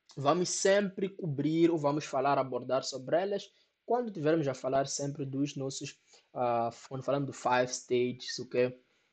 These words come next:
Ah, ah, ah, pen testing. Então, nesses quatro stages,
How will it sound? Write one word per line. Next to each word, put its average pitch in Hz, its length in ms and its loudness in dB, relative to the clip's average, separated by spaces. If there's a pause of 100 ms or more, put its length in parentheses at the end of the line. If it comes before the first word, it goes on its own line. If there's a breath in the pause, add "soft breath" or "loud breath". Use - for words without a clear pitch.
(180)
Ah, 143 100 -4
ah, 127 1400 -2
ah, - 80 -16
pen 139 180 0
testing. 117 340 2
Então, 117 280 -2 (260 loud breath)
nesses 226 580 10
quatro 139 1000 4
stages, 147 680 6